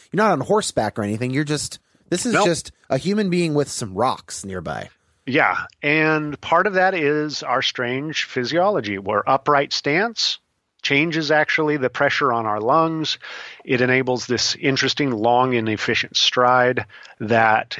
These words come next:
Speaker 2: is scalable in the sense that we don't have, uh, gears. A horse has about four gears. Uh, <laughs> if you think of it that way, it's kind of got a walk, a trot, a canter, a full-on gallop, or something roughly like that.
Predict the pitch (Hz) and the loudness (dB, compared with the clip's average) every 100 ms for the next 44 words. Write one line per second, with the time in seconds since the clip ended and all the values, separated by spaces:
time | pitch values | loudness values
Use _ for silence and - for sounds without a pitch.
0 | - 104 - 127 135 139 135 139 131 _ | -6 -4 -2 2 2 2 2 -2 -4 _
1 | - - - - - 147 120 117 143 123 | -20 -20 -16 -16 -8 -4 -2 0 0 0
2 | - 123 113 110 - - - 127 127 139 | 0 0 2 0 -4 -16 -12 -6 -2 0
3 | 139 135 135 131 127 127 123 104 123 117 | 2 2 0 0 4 4 2 -4 -4 0
4 | 110 107 113 107 120 143 131 139 - 170 | 2 0 -2 -2 2 2 2 -2 0 0
5 | - 160 156 139 110 - 160 156 131 127 | 2 0 2 0 0 -2 0 0 0 -2
6 | 139 170 196 - _ _ _ _ - 107 | 0 0 -4 -8 _ _ _ _ 0 0
7 | 107 - 139 - 143 139 123 131 135 127 | 0 0 -2 0 0 0 -2 0 2 0
8 | 147 143 160 123 123 120 117 120 110 101 | 2 0 0 -2 -2 -2 0 0 0 0
9 | 131 139 131 - - - - - 127 - | 2 4 2 -6 -20 -20 -20 -10 -6 0
10 | 139 127 120 120 - - 120 - 131 123 | 2 4 2 0 -12 -10 -10 -6 -6 -4
11 | 127 117 - 123 117 110 110 110 107 107 | -4 -4 -4 -4 -2 -2 0 2 2 0
12 | 107 98 113 101 101 107 107 113 98 104 | -2 -4 -4 -6 -6 -4 -2 -2 -2 -2
13 | - 117 113 | 0 0 0